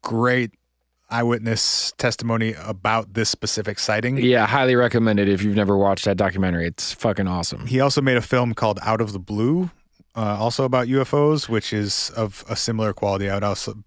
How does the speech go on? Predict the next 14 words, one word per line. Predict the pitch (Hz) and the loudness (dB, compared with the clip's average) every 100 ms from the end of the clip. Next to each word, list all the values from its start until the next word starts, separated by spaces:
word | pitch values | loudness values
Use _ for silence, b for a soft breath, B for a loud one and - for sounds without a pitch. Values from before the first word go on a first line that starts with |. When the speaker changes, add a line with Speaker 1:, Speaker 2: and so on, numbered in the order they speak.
| - | -4
Speaker 1:
either | 175 190 | 2 4
one | 139 139 | 6 4
of | 117 | 4
those | 113 107 | 4 4
are, | 104 | 2
like, | 98 | 0
a | |
pretty | 101 - - 147 156 | -6 -10 -4 -2 -2
good, | 131 117 113 107 101 b b b b b b b _ - | -2 0 2 0 -4 b b b b b b b _ -6
uh, | 107 101 95 92 92 92 95 _ | 0 0 0 -2 -2 -4 -6 _
introduction | 117 117 98 113 - - 101 95 90 | -2 -2 2 0 0 0 0 -2 -4
to | - 101 | -2 0
the | 95 | 0
whole | 98 98 95 95 | 0 2 2 0